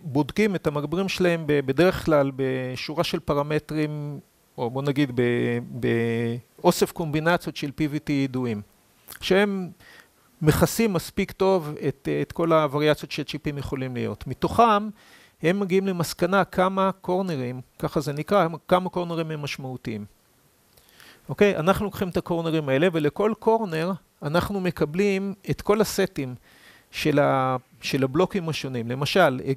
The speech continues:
אם אתה מדבר על, אה, צ'יפ איטי, מתח גבוה וטמפרטורה נמוכה, אז אני מקבל עבורו את כל הפרמטרים הרלוונטיים של המגבר.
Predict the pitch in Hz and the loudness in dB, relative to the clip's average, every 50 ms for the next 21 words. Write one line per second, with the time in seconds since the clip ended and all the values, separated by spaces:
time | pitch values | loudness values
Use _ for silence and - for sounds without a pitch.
0 | - _ _ - 175 180 185 170 156 - 156 147 143 147 143 160 160 151 135 131 | -4 _ _ -4 -4 -2 -2 -2 -4 -6 -6 -4 -4 0 2 4 4 4 4 2
1 | 131 127 123 123 123 120 120 120 113 117 113 117 - - 127 - - - 196 175 | 2 0 0 -2 -2 -2 -2 -2 -2 -4 -4 -6 -8 -8 -6 -6 -2 -2 -4 -4
2 | - - - - 139 123 - - 214 247 262 233 - - _ _ _ _ _ _ | -4 -8 -8 -8 -8 -4 -2 0 0 2 0 0 -2 -6 _ _ _ _ _ _
3 | - - _ _ _ _ _ _ _ - - 156 147 180 - 185 180 - 156 135 | -20 -20 _ _ _ _ _ _ _ -12 -2 2 4 4 4 4 0 -2 0 0
4 | 139 131 131 175 190 185 165 135 135 - - 147 131 - 139 135 139 - 175 170 | 0 0 2 4 4 4 4 2 0 -4 -6 -8 -6 -4 -4 -4 -4 -2 -2 -2
5 | 165 151 139 135 135 - - 208 233 233 175 151 165 170 190 196 185 - 180 170 | -2 -2 -4 -6 -8 -2 0 2 2 2 0 -2 -4 -4 -4 -6 -4 -6 -4 -2
6 | 180 196 185 160 139 151 165 196 196 - - - 185 185 - - 170 165 165 165 | 0 0 0 0 -2 -2 0 0 0 0 -2 -2 -2 0 0 -2 -2 -2 -4 -4
7 | - 175 165 160 151 151 143 135 143 139 139 - 139 127 - - 131 127 123 113 | -4 -4 -4 -2 -2 -2 0 0 -2 -2 -4 -6 -8 -6 -4 -4 -4 -2 -4 -6
8 | 120 113 110 104 | -4 -2 -2 -2